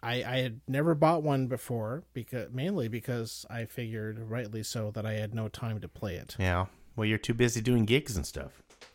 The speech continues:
Speaker 1: Yeah, I, w-, ev-, I have plenty to do. I, w-, I think I was right not to buy one then, but now I've got the, all these evenings free. <laughs> And don't want to drive my lovely wife crazy, so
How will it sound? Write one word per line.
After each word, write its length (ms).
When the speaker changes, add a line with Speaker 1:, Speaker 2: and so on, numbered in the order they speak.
Speaker 1:
Yeah, 220
I, 200
w-, 280
ev-, 280
I 120
have 180
plenty 260
to 120
do. 440
I, 100
w-, 200
I 100
think 200
I 40
was 280
right 360
not 200
to 80
buy 240
one 300
then, 420
but 160
now 300
I've 160
got 220
the, 180
all 140
these 200
evenings 400
free. 400
<laughs> 840
And 600
don't 160
want 180
to 80
drive 320
my 140
lovely 320
wife 320
crazy, 520
so 580